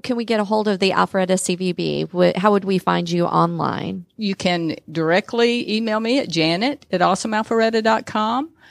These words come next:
Speaker 2: Our website is awesomealpharetta dot com.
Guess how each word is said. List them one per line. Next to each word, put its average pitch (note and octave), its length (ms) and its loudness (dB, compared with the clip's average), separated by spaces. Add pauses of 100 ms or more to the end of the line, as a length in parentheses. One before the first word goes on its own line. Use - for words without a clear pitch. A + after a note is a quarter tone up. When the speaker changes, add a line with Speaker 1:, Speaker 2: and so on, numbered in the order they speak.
(180)
Speaker 2:
Our E3+ 220 4
website A3+ 640 2
is E3+ 320 -4
awesomealpharetta A#3+ 920 0
dot A#3+ 260 0
com. A#3+ 460 -2